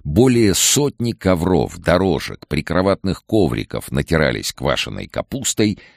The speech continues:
потом их чистили щеткой и выбивали, принуждая рано или поздно продемонстрировать свой исконный узор.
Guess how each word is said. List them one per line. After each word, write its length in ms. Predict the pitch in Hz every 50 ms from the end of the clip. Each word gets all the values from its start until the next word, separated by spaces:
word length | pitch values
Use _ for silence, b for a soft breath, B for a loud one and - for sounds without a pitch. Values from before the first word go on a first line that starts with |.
| B B B
потом 320 | B - 82 - 139 120 87
их 140 | - - -
чистили 500 | - - 90 80 - - - 60 57 55
щеткой 640 | - - - - - 120 117 - - - 98 90 85
и 240 | - _ - 101 98
выбивали, 920 | 78 65 78 85 71 58 - 73 60 50 53 60 55 50 50 50 50 - B B B B B B
принуждая 640 | 67 65 64 67 67 - - 71 69 64 58 57
рано 320 | 64 67 64 60 58 58
или 140 | 57 55 55
поздно 420 | - - 87 98 87 76 87 82 -
продемонстрировать 920 | - 60 57 50 50 53 53 - - - 71 76 76 71 71 69 65 -
свой 300 | - - 62 58 55 53
исконный 640 | 52 - - - - 69 65 62 64 62 60 58 55
узор. 380 | 55 - - - 50 - -